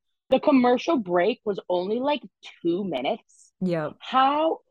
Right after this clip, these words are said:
Speaker 1: who else did he talk to?
Speaker 2: Right.
Speaker 1: Like, how long did he talk to these people? Did anyone even say anything? Like, I wanna know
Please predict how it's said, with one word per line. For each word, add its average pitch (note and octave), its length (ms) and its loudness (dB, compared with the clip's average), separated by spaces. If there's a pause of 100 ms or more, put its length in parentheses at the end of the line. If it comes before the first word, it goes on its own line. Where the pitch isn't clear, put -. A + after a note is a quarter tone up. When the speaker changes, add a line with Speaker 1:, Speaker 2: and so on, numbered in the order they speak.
(120)
Speaker 1:
who F#4 420 6
else D4 300 0
did A3+ 100 -6
he G3 120 -10
talk B3 280 -8 (120)
to? - 100 -20 (260)
Speaker 2:
Right. E3 520 -2 (140)
Speaker 1:
Like, G#3+ 320 -2 (440)
how B3+ 300 2
long C4+ 260 0
did G#3+ 100 -2
he F#3 80 -6
talk A#3+ 300 -2
to - 60 -12
these G3 120 -6
people? C#3 160 -8
Did D#3 100 0
anyone G3+ 260 -2
even D3+ 180 -6
say - 220 -16 (100)
anything? C#4+ 500 -2
Like, C#3+ 160 2 (560)
I A3+ 80 2
wanna B3+ 300 2
know A#3 440 0